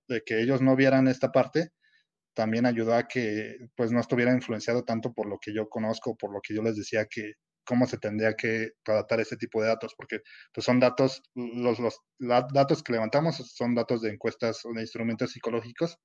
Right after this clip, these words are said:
y yo sé una forma de tratarlo, ¿no? Como se trata desde la psicología, con sus métodos estadísticos determinados, como muy, así como, te llega el instrumento y aplícale tal prueba, y aplícale tal prueba, y si no tal, tal, tal,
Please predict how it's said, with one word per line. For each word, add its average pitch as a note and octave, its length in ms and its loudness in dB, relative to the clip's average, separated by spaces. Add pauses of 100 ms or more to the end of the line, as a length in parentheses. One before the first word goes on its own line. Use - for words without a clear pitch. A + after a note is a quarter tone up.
(320)
y A#2 100 -8
yo A#2 140 4
sé B2 160 -2
una A#2+ 260 2
forma A2+ 320 0
de G#2 80 -4
tratarlo, A#2+ 440 0
¿no? B2+ 160 -2
Como A2 180 -6
se G#2+ 120 -14
trata A2 320 0
desde G#2 200 -2
la G2+ 120 -6
psicología, G#2+ 540 -6 (440)
con A2 220 -8
sus G#2+ 280 -10
métodos A2+ 500 0
estadísticos A2+ 580 -2
determinados, A2 680 -2
como G2+ 220 -10
muy, A2 380 -4 (180)
así - 180 -12
como, G#2 260 -10 (360)
te A#2 100 0
llega C3+ 180 4
el C3 60 6
instrumento E3 680 0
y C3 100 2
aplícale A2+ 420 -4
tal A2 200 -4
prueba, F3 320 6
y C#3 80 2
aplícale G#2+ 380 -4
tal G#2+ 200 -2
prueba, D#3 300 2
y C3+ 60 -2
si A2 140 -10
no G#2+ 160 -10
tal, B2+ 280 2
tal, A#2 240 -4
tal, E3 240 -2